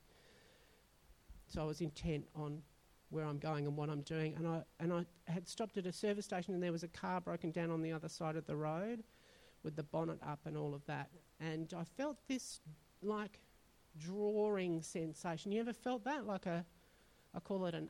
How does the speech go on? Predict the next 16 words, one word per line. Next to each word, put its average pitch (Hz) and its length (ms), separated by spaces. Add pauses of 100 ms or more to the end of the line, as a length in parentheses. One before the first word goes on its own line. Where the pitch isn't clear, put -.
unction 147 560 (140)
or 151 120
something. 147 380
I 175 40
felt 262 260
like, 214 180 (140)
"Oh, 240 240 (340)
I 208 40
should 262 180
go 302 180
over 320 140
and 262 100
talk 226 260
to 208 80
that 190 180
person." 196 440